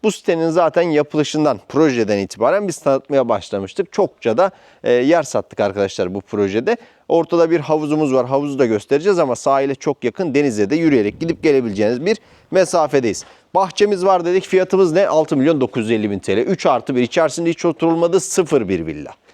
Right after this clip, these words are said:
Sıfır bir villa. Şöyle bahçeyi bir gösterir misin? Bak yan taraf kapatmış. İstenirse burası da kapatılabilir. Hemen yan tarafımızda da Hakan abimiz oturuyor. O da yurt dışında, kendisi yazın geliyor. Genelde site biraz daha, e, yazın,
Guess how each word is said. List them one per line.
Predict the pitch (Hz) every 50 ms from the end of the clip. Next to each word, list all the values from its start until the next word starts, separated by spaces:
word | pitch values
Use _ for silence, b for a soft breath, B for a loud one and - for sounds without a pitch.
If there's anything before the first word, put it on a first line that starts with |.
| b b b b
Sıfır | - - - 165 147 - 139 113 107 98
bir | 107 95 92
villa. | 95 95 98 104
Şöyle | 104 - 139 123 113 101
bahçeyi | 113 107 - - - 127 117 110
bir | 113
gösterir | 123 120 117 - - 190 180
misin? | 165 - - 107
Bak | 104 98 - -
yan | 127 117 113
taraf | - 117 113 117 - -
kapatmış. | - 120 - - - - - 139 -
İstenirse | - - - 110 107 104 - - 151 151 b b b b b _ -
burası | 139 127 117 - - -
da | 160 170 165 b b b b b
kapatılabilir. | - 147 131 - - 208 - - - 113 104 101 117 165 180 175 b b b -
Hemen | 143 139 135 131
yan | 127 131 139 135
tarafımızda | 131 - 127 117 110 95 104 101 101 98 95 120 123 151
da | 180
Hakan | - - - 120 120 120 - 147 127
abimiz | 120 110 104 98 101 98 95
oturuyor. | 101 101 - - 101 110 117
O |
da | 110 113
yurt | 117 127 127 - -
dışında, | - - - 107 95 98 95
kendisi | - - 98 98 104 98 - - 104
yazın | 107 120 127 123 127 120 107
geliyor. | 98 95 92 90 120 175 214 B B B B B -
Genelde | 202 202 190 175 135 131 147 180
site | 170 - - - 180 151 147
biraz | 165 165 143 123 104 95
daha, | 110 123 139 165 B B B B B B -
e, | 107 117 113 110 117 110 107 117 117
yazın, | 135 147 131 110 139 170